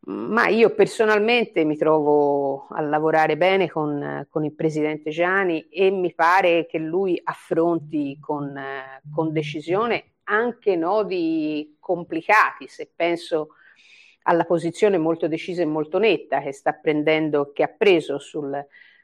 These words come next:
eh, gassificatore di Piombino, se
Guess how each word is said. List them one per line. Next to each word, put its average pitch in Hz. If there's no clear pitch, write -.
eh, 139
gassificatore 151
di 143
Piombino, 160
se -